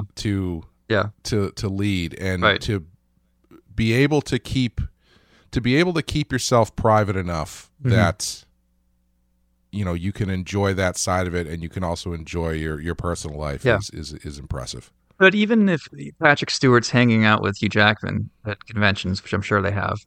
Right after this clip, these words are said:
Speaker 2: 'cause they're both in X-Men, they both have people come up to them in tears, and they both have people
Speaker 1: Oh, sure.
Speaker 2: who are super jazzed and lose their shit. But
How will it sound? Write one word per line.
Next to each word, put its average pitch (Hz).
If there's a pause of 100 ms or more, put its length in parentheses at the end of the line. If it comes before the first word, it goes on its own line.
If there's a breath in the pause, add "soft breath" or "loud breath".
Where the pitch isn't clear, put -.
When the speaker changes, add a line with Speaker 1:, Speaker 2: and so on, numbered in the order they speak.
Speaker 2:
'cause -
they're 110
both 107
in 98
X-Men, 98 (800)
they 180
both 202
have 135
people 110
come 107
up 95
to 95
them 90
in 87
tears, 87
and 76 (300)
they 117
both 117
have 104
people 98
Speaker 1:
Oh, 92
sure. 95
Speaker 2:
who 95
are 92
super - (320)
jazzed 92
and 90
lose 98
their 95
shit. 90 (640)
But 123